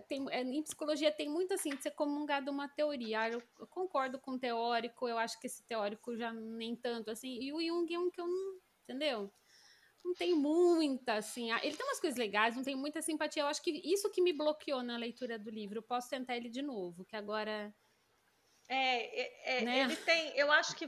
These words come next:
Speaker 2: ele, é, a gente até falou disso lá na nossa discussão. Ele vai muito também do momento de vida que a gente tá, sabe?
Speaker 1: Hum.
Speaker 2: Eu acho,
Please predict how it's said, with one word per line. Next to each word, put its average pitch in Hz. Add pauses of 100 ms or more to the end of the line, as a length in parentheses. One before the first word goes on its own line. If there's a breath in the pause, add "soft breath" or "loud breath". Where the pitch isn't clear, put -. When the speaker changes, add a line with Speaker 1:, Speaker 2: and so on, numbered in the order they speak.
(140)
Speaker 2:
ele, 247
é, 226
a 226
gente 262
até 269
falou 277
disso 214
lá 196
na 196
nossa 202
discussão. 196
Ele 220
vai 262
muito 285
também 269
do 262
momento 262
de 247
vida 233
que 233
a 208
gente 202
tá, 214 (720 loud breath)
sabe? 190
Speaker 1:
Hum. 185
Speaker 2:
Eu 196
acho, 226